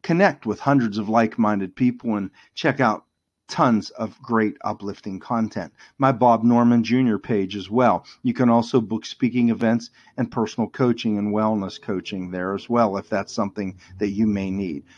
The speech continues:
Reach out to me. Let's see if we're a connection where I might be able to help you design and live that best life, help you draw up that life plan that you're struggling with. We can talk, see if we connect.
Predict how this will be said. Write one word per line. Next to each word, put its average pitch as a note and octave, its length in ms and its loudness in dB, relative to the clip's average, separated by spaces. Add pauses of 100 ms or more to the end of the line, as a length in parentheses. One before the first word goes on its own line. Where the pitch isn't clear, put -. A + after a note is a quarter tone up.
(140)
Reach B3 260 6
out G#3+ 220 6
to D#3 100 0
me. F#2+ 200 -2 (220)
Let's F3+ 200 2
see A#3 180 4
if F#3 160 4
we're F3 200 4
a C3 60 0
connection D3+ 640 0 (200)
where A#2+ 160 4
I C3 160 6
might C3+ 280 6
be C3+ 100 6
able C3+ 160 4
to C3 60 2
help D3+ 300 0
you A2 100 2
design A2 500 2
and G#2+ 180 2
live A#2+ 220 2
that G#2+ 300 -4
best A#2 320 0
life, B2 320 0
help B2 240 -2
you B2 100 2
draw A2+ 400 4
up A#2+ 120 -2
that A2 220 0
life A2+ 340 -2
plan A#2 400 -2
that E2+ 120 -6
you're F#2+ 100 -10
struggling G2 580 -2
with. D#2 240 -14 (640)
We B2+ 120 2
can C#3+ 160 0
talk, D3+ 380 0
see A2+ 240 0
if G#2 160 -4
we A#2 100 0
connect. C3 480 0